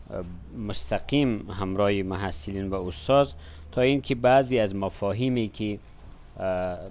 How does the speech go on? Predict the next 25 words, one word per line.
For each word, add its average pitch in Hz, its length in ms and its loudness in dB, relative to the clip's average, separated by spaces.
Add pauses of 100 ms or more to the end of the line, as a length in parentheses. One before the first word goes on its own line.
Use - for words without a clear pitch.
(160)
شاید 107 480 -2
در 98 200 -2 (360)
بسیار 139 320 -2
اوقات 123 300 0
ما 113 140 -2
نتوانیم 92 480 -4
از 90 100 -8
این 95 100 -6
طریق، 92 280 -8 (540)
اه، 87 280 -6
او 110 160 -6
را 104 120 0
خدمت 95 380 -10
شما 95 260 -8
بیان 110 380 0
بکنیم 95 340 -6
یا 101 100 -2
بعضی 123 240 2
سوالهایی 110 600 0
در 117 120 2
ذهن 120 280 -2
شما 120 260 -4
حتماً 117 300 -4
هست 123 300 -6
که 101 140 -4